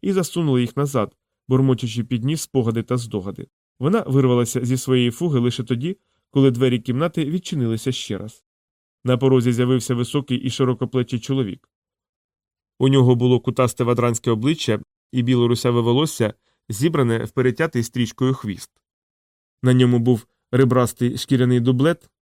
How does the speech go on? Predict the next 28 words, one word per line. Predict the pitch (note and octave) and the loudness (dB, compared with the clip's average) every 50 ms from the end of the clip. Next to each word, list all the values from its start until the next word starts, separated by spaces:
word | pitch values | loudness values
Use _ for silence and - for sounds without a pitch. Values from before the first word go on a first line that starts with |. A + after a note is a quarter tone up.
| _ _ - | _ _ 2
поверх | C3+ B2+ B2 B2+ A2 - | 2 4 4 2 0 -2
чорної | - C#3 B2+ A#2 A#2+ A#2 A2 | 0 0 0 2 0 -2 -2
сорочки | - - A#2+ C#3 D#3+ D3+ - - A#2+ | -2 -2 -2 -2 -2 -4 -4 -6 -6
з | G#2+ - | -6 -2
прорізаними | - C3 B2+ B2+ B2 A#2+ A2 A#2 A#2 A#2+ A#2 A#2+ | -2 2 2 4 2 2 2 0 0 0 0 0
рукавами, | A#2 B2 A2 - C#3 C3+ C3+ A2+ G2+ G2 G2+ G2 _ _ _ _ _ _ _ _ | 0 0 0 -2 -2 0 0 -2 -2 -4 -6 -10 _ _ _ _ _ _ _ _
темні | - C3 A#2+ B2 A#2+ A#2+ | 0 2 2 2 2 0
бриджі | A2+ A#2+ C#3+ E3 D3+ B2 A#2+ | 0 0 -2 -2 -2 -2 -2
й | A2+ | 0
високі | A2 A#2+ - - E3+ - - A2+ | 0 -2 -2 -4 -6 -4 -4 -4
чорні | - - B2 A2 A#2+ B2+ B2+ | -2 -2 -2 -2 -2 -4 -6
чоботи. | - - G2 F2 G#2 - - - - - _ _ _ _ _ _ _ _ _ _ - | -6 -8 -8 -8 -8 -10 -10 -12 -14 -14 _ _ _ _ _ _ _ _ _ _ -2
Маленькі | C3+ B2+ B2 B2 A#2+ G#2+ A#2 B2 | 2 2 4 4 2 2 0 -2
срібні | A2 - B2 B2+ A#2 A#2+ A#2+ A2+ | -4 -2 -2 -2 0 0 -2 -4
шпильки | - - - B2 A#2 - - A#2+ | -4 -2 -2 -2 -2 -2 -2 -2
на | A2 A#2 A2 | -2 -2 -2
комірі | - - D#3+ D#3+ C3 A2 A2 | -2 -2 -2 0 0 0 -2
свідчили | G2+ - - D3 D#3+ - - A#2 A2 G#2+ | -2 -4 -4 -6 -6 -4 -4 -2 -2 -2
про | G2+ - A#2 A#2 A2+ A2 _ _ _ _ _ - | -4 -2 0 0 0 -2 _ _ _ _ _ -12
звання | A2+ G#2+ A#2 B2 A#2+ A#2+ A2+ | -6 -2 0 0 2 0 0
капітана | - A#2 G#2+ A#2+ A2+ - D#3+ D#3 C3 A2 A2 | -2 -4 -4 -2 -2 -2 0 0 0 0 -2
в | G#2+ A2+ | -2 -2
роті | A#2+ C3 B2+ - A#2+ A#2+ | 0 0 0 0 0 -4
нічної | A#2+ A2+ - - C3 B2+ C#3 | -4 -4 -4 -2 -2 -2 -2
варти, | C3 A2+ G2+ F#2+ - _ - G2+ - _ _ _ _ _ _ | -2 -2 -4 -6 -8 _ -12 -12 -12 _ _ _ _ _ _
чорних | - D3+ E3 E3 C#3+ A#2+ A2 - | -2 -2 0 0 0 -2 -2 -2
курток | - B2+ A2+ - - C3+ A#2+ | -2 -4 -2 -2 -2 -4 -2
герцога. | G#2+ F#2+ - - - G#2+ G2+ G2 G2 | -2 -6 -6 -8 -10 -10 -10 -10 -10